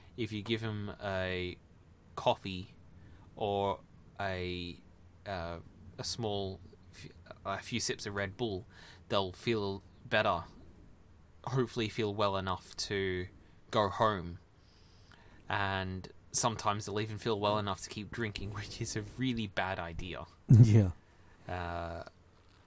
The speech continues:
Speaker 1: I found that one out the hard way. Uh, uh, Mikkel and I were at a party, and a friend of ours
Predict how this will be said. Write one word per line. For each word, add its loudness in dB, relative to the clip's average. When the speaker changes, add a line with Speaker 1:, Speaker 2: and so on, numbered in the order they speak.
Speaker 1:
I 0
found 0
that 2
one 0
out -4
the -6
hard -2
way. -4
Uh, -14
uh, -2
Mikkel -6
and -4
I 0
were -2
at -2
a -8
party, 0
and -6
a -10
friend -4
of -6
ours -2